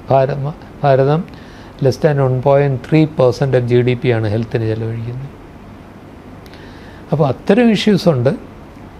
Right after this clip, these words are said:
പക്ഷേ അതല്ലാതെ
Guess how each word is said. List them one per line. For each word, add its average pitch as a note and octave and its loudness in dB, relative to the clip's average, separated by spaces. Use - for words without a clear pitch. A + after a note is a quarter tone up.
പക്ഷേ F3 2
അതല്ലാതെ D#3 2